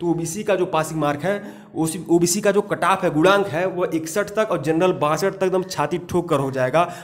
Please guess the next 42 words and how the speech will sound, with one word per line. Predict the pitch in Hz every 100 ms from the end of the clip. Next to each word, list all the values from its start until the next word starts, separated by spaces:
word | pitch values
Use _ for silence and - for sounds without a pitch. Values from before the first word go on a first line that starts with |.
| -
अगर | 143
बाईस | 135 151
हज़ार | 156
सीटें | 139 -
जुड़ | 135 147
जाती | 160 160 175
हैं, |
तो | 180
पहला | 175 139 165 185
प्रयत्न | 175 170
आप | 160 151 156
लोग | 151
करिए | 143 143 185
कि | 180 - - 160 151
आप | 143 170
लोग | 180 180
अपनी | 147 156
सीटें | 170 160 151 185
सुरक्षित | 170 160 156 185 -
कर, | 160
अ, | - 143 196 -
बाईस | 139 151 156
हज़ार | 170
सीटें | 156 151 175
जुड़वाने | 143 147 147 170
में | 190 202 - - - -
कोशिश | 196 240 -
करिए। | 156 127 117 - - - - -
इसी | 196 240 233
की | 233 220
मुहिम | 196 196
होनी | 190 180 170
चाहिए। | 156 139
आप | 120 165
सोच | 160 208
लीजिए, | 202 196
अलग-अलग | 202 165 185 190
मेहनत | 185 165 175
लोग | 185 175
कर | 151
रहे | 151
हैं, | 156